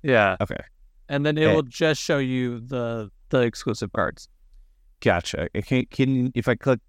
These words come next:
Speaker 2: like, the swamp, will only show me the black cards, the mono black cards.
Speaker 1: I think so.
Speaker 2: Okay.
Speaker 1: I haven't, did it?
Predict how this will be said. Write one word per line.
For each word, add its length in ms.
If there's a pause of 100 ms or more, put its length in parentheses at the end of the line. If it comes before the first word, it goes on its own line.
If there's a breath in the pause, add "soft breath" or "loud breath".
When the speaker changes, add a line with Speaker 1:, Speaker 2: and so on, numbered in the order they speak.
(100)
Speaker 2:
like, 180
the 120
swamp, 520
will 160
only 140
show 120
me 120
the 100
black 300
cards, 640
the 100
mono 200
black 220
cards. 580
Speaker 1:
I 220 (120)
think 200
so. 40
Speaker 2:
Okay. 100
Speaker 1:
I 160
haven't, 300 (160)
did 160
it? 180